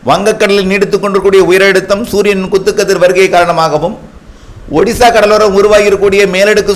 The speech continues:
சுழற்சி காரணமாகவும் உயரழுத்தமானது கிழக்கு வடகிழக்கு திசை நோக்கி தள்ளப்படும்.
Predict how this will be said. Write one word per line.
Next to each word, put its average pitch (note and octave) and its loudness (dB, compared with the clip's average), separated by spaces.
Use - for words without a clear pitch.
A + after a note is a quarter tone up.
சுழற்சி F#3+ 2
காரணமாகவும் E3+ 2
உயரழுத்தமானது F3+ 2
கிழக்கு G3+ 0
வடகிழக்கு G3 0
திசை E3+ -2
நோக்கி E3+ -4
தள்ளப்படும். D3+ 0